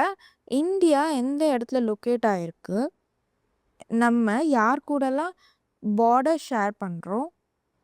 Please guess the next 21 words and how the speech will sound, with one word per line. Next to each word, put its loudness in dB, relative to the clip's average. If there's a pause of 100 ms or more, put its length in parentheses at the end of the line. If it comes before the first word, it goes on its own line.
(520)
நம்மளோட 4 (380)
லேட்டிடியூட் 0
என்ன, -2 (460)
லாங்கிடியூட் 2
என்ன, -4 (1080)
அப்புறமா 2 (400)
ஐ 4 (140)
எஸ் -2 (140)
டி, 0 (400)
ஜி 2 (120)
எம் 0 (100)
டி 0 (200)
இதெல்லாம் 2
என்னென்ன -4 (540)
அப்படின்றது 2
தான் 0
இந்த 2 (120)
வீடியோல -2
நம்ம 0 (120)
பார்க்க -8
போறோம். -2